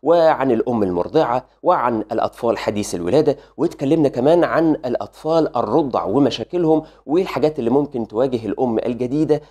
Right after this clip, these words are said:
مع طفلها الرضيع. ساعات كتير جدا بيبقى عندكم تساؤل أو بعض التساؤلات والاستفسارات،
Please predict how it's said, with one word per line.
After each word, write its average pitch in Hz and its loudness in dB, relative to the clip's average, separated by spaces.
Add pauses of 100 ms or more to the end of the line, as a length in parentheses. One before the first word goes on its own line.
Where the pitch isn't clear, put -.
(120)
مع 127 -4
طفلها 110 -4
الرضيع. 80 -6
ساعات 226 -4
كتير 175 -8
جدا 160 0
بيبقى 127 2
عندكم 107 -4
تساؤل 113 -2 (100)
أو 151 0
بعض 131 -2
التساؤلات 113 -4
والاستفسارات، - -6